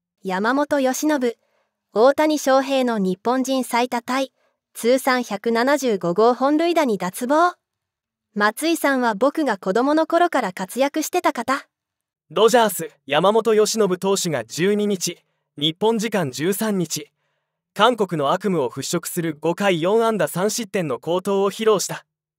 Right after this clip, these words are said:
Speaker 2: この日まで十回連続無失点中だった山本。初回に四番マチャドにメジャー初被弾となる先制ツーランを献上し、二回にもキム・ハソンにソロを浴びたが、三回以降は一安打と立ち直った。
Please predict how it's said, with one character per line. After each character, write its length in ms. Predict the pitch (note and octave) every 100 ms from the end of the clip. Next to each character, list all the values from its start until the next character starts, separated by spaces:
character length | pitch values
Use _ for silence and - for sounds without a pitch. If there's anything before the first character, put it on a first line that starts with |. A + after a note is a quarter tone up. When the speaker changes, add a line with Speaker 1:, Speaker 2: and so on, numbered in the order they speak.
| _ _
Speaker 2:
こ 160 | - E3+
の 120 | A3+
日 120 | A3+
ま 120 | A#3
で 100 | D#3+
十 200 | B2 C#3 -
回 220 | G3 F#3+
連 200 | F3 G#3
続 220 | F#3+ F3+
無 140 | D3
失 180 | D3 F#3
点 160 | A3+ A3
中 220 | G3 A#3
だ 80 | A#3
っ 40 |
た 120 | G3+
山 240 | C3+ A#2 D3+
本。 280 | E3+ F3 - _ _ _ _
初 200 | - D#3+
回 240 | E3+ A#3 B3+
に 120 | B3
四 140 | A3+
番 240 | G3+ G#3 G#3+
マ 140 | G#3
チ 80 | A3
ャ 20 |
ド 80 | F#3
に 140 | D3
メ 160 | B2 D#3+
ジ 100 | F#3
ャ 60 | G3
ー 40 |
初 240 | D3+ D3+
被 120 | E3 G3+
弾 180 | G3+
と 100 | F#3+
な 120 | E3 D3+
る 80 |
先 260 | C3 F#3 A3
制 220 | G#3+ A#3
ツ 140 | G3+ C4
ー 40 |
ラ 140 | A#3+
ン 60 | F3+
を 100 | B2+
献 240 | - D#3
上 160 | D#3+ F3
し、 240 | - F3 - _ _ _ _
二 180 | C#3+ E3+
回 180 | G#3+ A#3
に 120 | A3+
も 120 | D#3+
キ 140 | -
ム・ 80 | E3+
ハ 120 | F#3+
ソ 140 | F#3 F3
ン 60 |
に 100 | D#3+
ソ 160 | D#3+ G#3
ロ 160 | A3 F#3+
を 40 |
浴 120 | B2
び 80 | C3+
た 100 | E3+
が、 220 | D#3+ - _ _ _ _ _
三 300 | - D#3 F#3+
回 240 | G3 G3+
以 60 | F#3+
降 180 | F3+
は 120 | C3+ G#2
一 280 | B2+ -
安 140 | B3 B3+
打 100 | G#3+
と 100 | C#3
立 140 | C3
ち 120 | -
直 140 | F#3 G3
っ 40 |
た。 240 | G3 F#3+